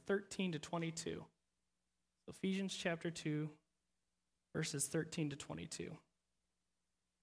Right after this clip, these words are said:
And what we're gonna see here is what the Bible says about the universal or the true church.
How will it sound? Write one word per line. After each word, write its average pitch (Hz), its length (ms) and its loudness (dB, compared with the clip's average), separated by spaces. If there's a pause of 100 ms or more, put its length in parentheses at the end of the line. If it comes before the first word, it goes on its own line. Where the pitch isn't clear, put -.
(120)
And 196 160 6
what 240 220 8
we're 233 80 6
gonna 208 260 4
see 269 400 4
here 156 480 2 (1040)
is 160 180 4
what 185 180 8
the 180 60 4
Bible 202 360 8
says 202 260 4
about 165 500 6 (480)
the 170 80 6
universal 190 640 4
or 165 100 4
the 143 120 -2
true 214 340 2
church. - 720 2